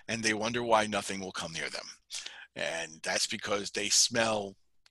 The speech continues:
every single thing that's out there. The deer's most powerful weapon he's got is his nose. So you, you don't wanna be too much involved in that. Just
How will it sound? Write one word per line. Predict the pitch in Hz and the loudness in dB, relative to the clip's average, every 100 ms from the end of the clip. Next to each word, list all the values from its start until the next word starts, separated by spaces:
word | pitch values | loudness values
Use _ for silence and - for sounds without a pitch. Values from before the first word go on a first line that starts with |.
| _ _ _ | _ _ _
every | 190 160 - 127 | 6 6 4 0
single | 117 120 107 104 | 2 2 0 -4
thing | - 107 95 90 | -4 -4 -2 -4
that's | 90 - | -8 0
out | 98 87 | 2 2
there. | - 92 95 - | -4 -6 -6 -8
The | 98 | -6
deer's | 113 113 107 | -2 -2 -2
most | 110 101 - | -6 -6 -4
powerful | 135 143 135 127 113 107 | 4 6 6 2 -4 0
weapon | 107 208 196 | -2 -2 -8
he's | 101 | -6
got | - 95 90 | -2 -2 -2
is | 92 | -6
his | 185 | -8
nose. | 170 - 78 80 - - - - - - | -6 -10 -10 -10 -12 -14 -16 -12 -14 0
So | - 95 90 87 82 85 - - | 2 2 0 -6 -10 -16 -20 -6
you, | 123 131 | 0 0
you | 117 | 0
don't | 110 123 131 - _ _ _ | 0 2 2 -2 _ _ _
wanna | 123 113 110 | 4 6 6
be | 101 101 95 - - | 0 -6 -8 -12 -8
too | - 156 | -6 -4
much | 135 110 - | 0 2 0
involved | 113 107 101 98 | -4 2 2 2
in | |
that. | 101 98 | -4 -4
Just | 110 - | -2 -4